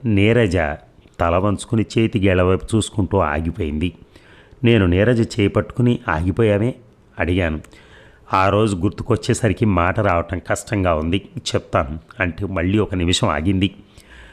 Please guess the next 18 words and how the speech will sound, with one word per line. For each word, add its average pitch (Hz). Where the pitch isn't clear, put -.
పెద్దమ్మ 95
పేర 92
వచ్చిన 95
కవర్ను 98
తీసుకుని 101
నేను 90
వెళ్ళేసరికి 92
శ్రీలక్ష్మికి 104
పెద్దమ్మ 92
జడ 87
వేస్తోంది. 95
శ్రీలక్ష్మికి 104
జడ 87
వేయటం 98
పెద్దమ్మకి 95
ఇష్టమైన 101
అలవాటు. 82
"అత్తమ్మ" 98